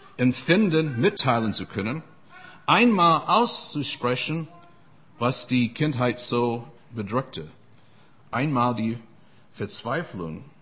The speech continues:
über die vielen Missverständnisse loszuwerden und einmal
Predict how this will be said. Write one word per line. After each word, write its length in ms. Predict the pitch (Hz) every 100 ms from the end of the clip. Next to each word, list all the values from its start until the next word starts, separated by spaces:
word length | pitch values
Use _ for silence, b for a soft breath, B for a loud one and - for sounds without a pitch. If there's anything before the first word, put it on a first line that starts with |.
| - -
über 260 | 131 139
die 160 | 123 113
vielen 400 | - 127 131 123
Missverständnisse 960 | 151 - - 101 - 101 - 98 - 98
loszuwerden 840 | 95 127 151 - 98 87 90 107
und 180 | 98 -
einmal 680 | 160 208 170 151 151 160